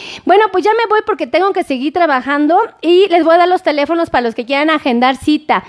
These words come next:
Eh, Jenny Bejarano, saludos de Nicaragua, mi bella doctora. Ay, Jenny, un beso, gracias por estar aquí. También está Lorena Martínez,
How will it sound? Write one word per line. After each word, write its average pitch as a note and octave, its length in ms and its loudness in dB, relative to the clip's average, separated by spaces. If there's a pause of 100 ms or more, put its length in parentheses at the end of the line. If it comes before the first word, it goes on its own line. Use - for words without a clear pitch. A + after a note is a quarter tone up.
(300)
Eh, C#4 340 2
Jenny G#4 500 2
Bejarano, D4 800 0
saludos D4+ 460 -2
de D#4 260 2
Nicaragua, D4+ 1300 2 (300)
mi D4 260 6
bella C#4 260 2
doctora. B3 560 0
Ay, B3 760 2
Jenny, D#4+ 400 2 (200)
un D#4 220 2
beso, D#4 280 2
gracias D4 320 2
por B3+ 140 2
estar C4+ 260 2
aquí. C4+ 300 0
También C#4 280 2
está E4 220 2
Lorena D4+ 380 4
Martínez, D4+ 880 2